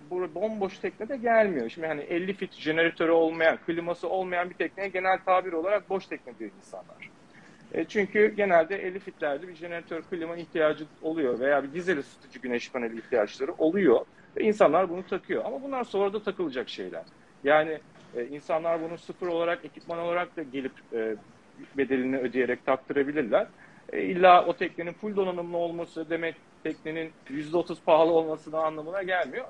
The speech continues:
İlla satılabilme kolaylığı olur tabii ki de. İnsanlar mevcutta takılı olan bir şeyi, fabrikada takılmışsa hele daha da çok seviniyorlar.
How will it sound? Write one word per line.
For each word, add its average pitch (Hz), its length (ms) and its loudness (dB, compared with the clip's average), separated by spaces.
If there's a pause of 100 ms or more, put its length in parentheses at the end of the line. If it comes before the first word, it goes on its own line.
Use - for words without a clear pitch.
(100)
İlla 233 380 -2
satılabilme 208 600 -8
kolaylığı 202 440 0
olur 214 280 -6
tabii 156 240 -2
ki 135 100 -8
de. 139 220 0
İnsanlar 165 480 -2 (200)
mevcutta 160 320 -10
takılı 170 420 0
olan 139 300 6
bir 135 40 -6
şeyi, 117 320 -2
fabrikada 156 540 0
takılmışsa 117 640 -6 (280)
hele 127 220 4
daha 147 200 12
da 143 60 0
çok 113 240 -8
seviniyorlar. 101 640 -6